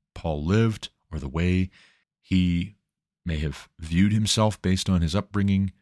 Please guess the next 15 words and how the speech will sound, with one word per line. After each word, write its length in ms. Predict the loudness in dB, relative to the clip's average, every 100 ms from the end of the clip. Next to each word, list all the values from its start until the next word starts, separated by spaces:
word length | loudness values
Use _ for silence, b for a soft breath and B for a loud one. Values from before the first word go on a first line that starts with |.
| _ _ -10
where 580 | 0 4 6 4 2 -6 _
he 140 | 0 2
was 160 | 2
from, 480 | 0 2 2 4 0 -6 _
when 360 | -2 2 2 2
he 120 | 2
was 140 | 0
from 240 | 0 2 2
that 200 | 2 -2
place, 360 | 0 0 -2
what 360 | -6 -2 -2 0
was 140 | -2
going 260 | 2 2 2
on 340 | 2 2 -2 -4
in 340 | -2 -2 -2